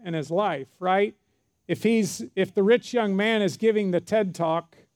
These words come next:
he's giving the ted Talk saying, "This is what truth looks like. It looks like collecting all these things in your life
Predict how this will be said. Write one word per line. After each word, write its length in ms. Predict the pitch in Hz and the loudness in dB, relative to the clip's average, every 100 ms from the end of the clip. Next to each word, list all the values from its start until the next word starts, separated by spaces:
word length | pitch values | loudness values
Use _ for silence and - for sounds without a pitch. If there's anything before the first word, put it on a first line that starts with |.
| _ _ _ _ _ _ _ | _ _ _ _ _ _ _
he's 200 | 185 202 | 0 0
giving 280 | 170 233 220 | 2 0 2
the 100 | 196 | 0
ted 320 | 180 220 208 | 0 0 0
Talk 320 | 165 190 175 - | -2 -2 -2 -4
saying, 360 | 196 190 180 | -2 0 0
"This 220 | 185 226 | 0 0
is 160 | 240 196 | -2 -2
what 240 | 214 190 | 0 0
truth 380 | - 226 220 190 | -4 0 2 0
looks 300 | 214 254 - | -2 -2 -2
like. 320 | 185 190 190 | -2 0 -2
It 80 | 196 | -2
looks 240 | 202 - 226 | -2 -2 -2
like 200 | 202 - | -2 -4
collecting 520 | 196 226 226 226 214 | -2 -2 -2 -4 -2
all 160 | 220 | -2
these 180 | 208 196 | -2 -6
things 340 | - 220 208 175 | -4 -2 0 -2
in 80 | |
your 160 | 196 190 | 0 0
life 440 | 190 196 196 - | 2 2 0 -4